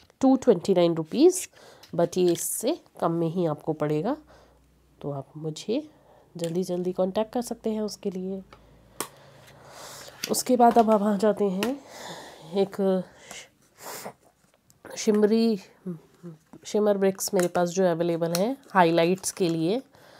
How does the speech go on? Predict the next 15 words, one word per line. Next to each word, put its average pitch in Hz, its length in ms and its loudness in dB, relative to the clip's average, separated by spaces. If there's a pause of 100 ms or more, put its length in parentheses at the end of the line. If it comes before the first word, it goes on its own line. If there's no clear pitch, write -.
(1200)
ये 170 180 -4
छोटू 190 400 -6
सा 202 220 -2
मिनी 214 320 0 (120)
पैलेट 185 520 -2 (2250)
जो 165 260 -8
आपका - 340 -10
काम, 165 400 0 (380)
सब - 320 -8
चीज़ें 165 520 -6
बहुत 202 580 -4
आसान 180 360 -4
कर 175 180 -4
देगा। 160 340 -2 (1500)
देखिए, - 380 -20